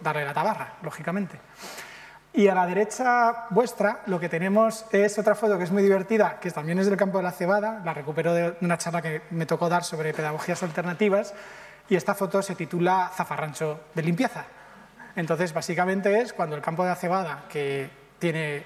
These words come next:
un sobreéxito, podríamos decir, actualmente hay mucha gente utilizando ese espacio, se tiene que plantear cuáles son las políticas de responsabilidad de este espacio común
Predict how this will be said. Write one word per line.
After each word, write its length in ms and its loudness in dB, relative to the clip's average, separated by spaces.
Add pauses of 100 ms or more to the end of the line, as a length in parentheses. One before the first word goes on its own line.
(120)
un 260 0
sobreéxito, 760 -6
podríamos 360 -4
decir, 240 -4
actualmente 560 -4
hay 60 -6
mucha 260 -4
gente 240 -4
utilizando 400 -8
ese 140 -10
espacio, 400 -2 (320)
se 100 -6
tiene 180 2
que 120 2
plantear 360 0
cuáles 200 -2
son 120 -2
las 140 -2
políticas 460 -2
de 80 0
responsabilidad 580 -4
de 80 -8
este 160 -10
espacio 340 -4
común 360 0